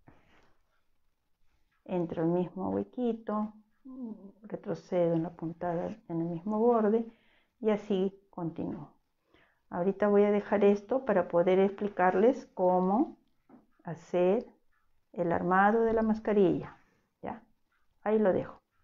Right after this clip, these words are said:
Miren cómo queda. ¿Ya? Lo importante es seguir la línea. ¿Ya? Si siguen bien la línea, les va a quedar parejito.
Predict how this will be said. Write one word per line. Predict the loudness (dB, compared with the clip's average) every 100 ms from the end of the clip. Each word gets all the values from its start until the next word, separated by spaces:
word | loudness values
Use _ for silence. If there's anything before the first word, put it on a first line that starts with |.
| _ _ _ _ _ _ -20 -20 _ _ _ _ _ _ _ _ _ _ -6
Miren | -4 -4 -6 -12 _ _ _
cómo | -12 -10 -10
queda. | -8 -6 -6 -8 _ _ _ _ _ _ _ _ _ _ _ _ -12
¿Ya? | -4 -4 -4 -4
Lo | 0
importante | 2 0 4 4 6 8 8 8
es | 6 -4 -2
seguir | 0 2 6 6 4
la | 2 2
línea. | 6 6 6 6 4 0 -8 _ _ _ _ _ _ _ _
¿Ya? | -8 -2 0 0 -6 _ _ _ -14
Si |
siguen | -4 2 4 6
bien | 6 6
la | 6
línea, | 6 4
les | 4 4
va | 2
a |
quedar | 4 4
parejito. | 4 0 -2 -4 -4 -4 -8 -12